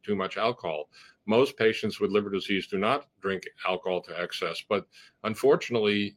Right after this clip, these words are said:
uh, the, the liver disease field, field at large has carried this burden in that patients or their families often inappropriately assume that because they have liver problems, they drink too much alcohol, and that's usually not the case. So I think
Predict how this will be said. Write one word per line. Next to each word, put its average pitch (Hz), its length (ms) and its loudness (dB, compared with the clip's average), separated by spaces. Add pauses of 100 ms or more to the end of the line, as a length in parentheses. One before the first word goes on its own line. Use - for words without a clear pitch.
uh, 98 400 -2
the, 101 280 0
the 104 80 2
liver 120 280 2
disease 107 360 0
field, 120 440 4 (160)
field 120 360 2
at 101 140 -2
large 110 560 2 (340)
has 104 140 -4
carried 131 420 2
this 107 160 0
burden 127 560 2 (120)
in 110 100 0
that 110 240 0
patients 123 540 0
or 110 160 2
their 101 120 2
families 120 640 -2 (180)
often 110 460 0
inappropriately 117 720 0
assume 110 560 2 (320)
that 98 140 -2
because 127 260 2
they 123 100 6
have 110 120 4
liver 117 220 4
problems, 101 400 0
they 98 120 0
drink 104 240 -2
too 101 100 -4
much 90 240 -2
alcohol, 82 460 -4
and 95 100 -4
that's 104 200 -2
usually 107 280 2
not 101 320 0
the 92 100 -10
case. 80 320 -8
So 104 140 0
I 104 60 2
think 127 240 0